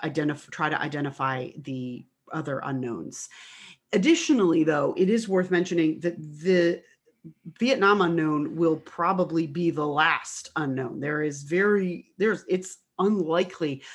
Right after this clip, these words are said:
that there will be another unknown that we can't identify. There'll be someone that we don't have the technology to identify because all service members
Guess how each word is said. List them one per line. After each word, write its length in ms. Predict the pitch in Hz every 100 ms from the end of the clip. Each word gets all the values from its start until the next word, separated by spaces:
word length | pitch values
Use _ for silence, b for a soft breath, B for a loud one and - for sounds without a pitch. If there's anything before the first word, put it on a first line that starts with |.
| B
that 120 | 165
there 160 | 147 156
will 240 | 156 160 156
be 280 | 180 170
another 580 | 170 165 160 165 156 151 -
unknown 560 | 156 156 151 156 151 143
that 100 | -
we 180 | 156
can't 380 | 143 - 156 143
identify. 500 | 143 139 131 127 117
There'll 160 | 117 127
be 100 | 139
someone 400 | - 147 143 131
that 140 | 135
we 240 | 135 131 131 B B B
don't 180 | 160 147
have 160 | 147
the 60 | 135
technology 640 | 135 139 135 131 131 131
to 180 | 113 107
identify 500 | 117 120 117 - 123
because 280 | - - 131
all 260 | - 151 175
service 460 | - 185 180 -
members 560 | - 151 143 139 135